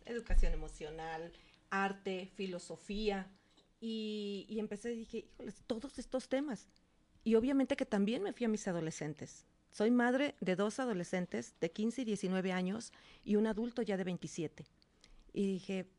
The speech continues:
"No, pues esto es lo que se necesita". Y empecé a crear un, un programa y también a documentarme, que ese es lo más importante, a documentarme. Y empecé a ver que no había mucha información al respecto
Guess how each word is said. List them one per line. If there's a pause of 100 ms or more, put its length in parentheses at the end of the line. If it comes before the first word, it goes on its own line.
(240)
"No,
pues
esto
es
lo
que
se
necesita". (640)
Y
empecé
a
crear (420)
un,
un
programa (840)
y
también
a
documentarme, (580)
que
ese
es
lo
más
importante, (440)
a
documentarme.
Y
empecé
a
ver
que
no
había
mucha
información
al
respecto